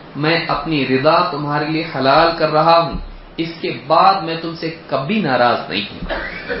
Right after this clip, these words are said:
آدم علیہ السلام کو اللہ نے جنت دی، نکلے نا، جنت سے نکالے، تو اللہ فرمائے گا کہ نعمتوں کا ملنا اصل نہیں ہے،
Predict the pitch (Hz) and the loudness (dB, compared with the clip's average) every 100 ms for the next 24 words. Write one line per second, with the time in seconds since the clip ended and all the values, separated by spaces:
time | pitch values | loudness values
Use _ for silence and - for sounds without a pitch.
0 | - - - - - - - - - - | -10 -14 -16 -16 -16 -16 -16 -14 -14 -12
1 | 139 131 - - - - 143 151 165 170 | -12 -12 -12 -14 -16 -2 2 2 2 -2
2 | 165 170 165 165 160 170 165 165 170 156 | 2 2 2 -2 0 -2 -2 -2 -4 -4
3 | 196 226 - - - - - - - 147 | -4 -4 -8 -18 -20 -20 -20 -16 -6 -4
4 | 175 190 185 277 - - - - - - | 2 2 2 -2 -8 -16 -18 -18 -18 -18
5 | - - - - - - 107 127 135 147 | -18 -16 -16 -16 -16 -8 -4 -4 -2 -2
6 | 135 127 135 339 - - - 147 - - | 0 2 4 2 -2 -10 -14 -14 -12 -12
7 | - - - - - - - - - - | -14 -14 -14 -14 -14 -14 -14 0 0 2
8 | 147 165 185 160 160 180 202 220 220 220 | 2 4 4 2 2 2 2 2 0 -4
9 | - - - 135 131 147 165 220 220 165 | -12 -18 -10 -4 -2 -2 0 -2 2 2
10 | 135 147 185 196 175 160 131 151 170 110 | 2 2 0 0 -2 -2 -2 -2 -2 -6